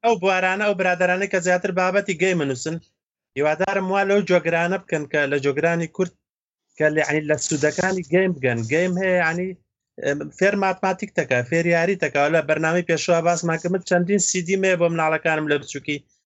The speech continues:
لێرە پێڵێن: "لێک کۆلاری." یعنی یاری بکە و فێر بە.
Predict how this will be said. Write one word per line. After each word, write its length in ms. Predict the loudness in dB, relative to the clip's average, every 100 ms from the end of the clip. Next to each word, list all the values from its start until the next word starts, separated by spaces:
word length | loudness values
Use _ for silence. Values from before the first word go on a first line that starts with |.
| _ _ _
لێرە 380 | -10 -2 2 2
پێڵێن: 320 | 2 2 2 2
"لێک 180 | 0 0
کۆلاری." 440 | 0 2 2 0
یعنی 220 | -2 -2
یاری 300 | 0 0 0
بکە 160 | 0 0
و 60 | 0
فێر 280 | 2 0 0
بە. 180 | -2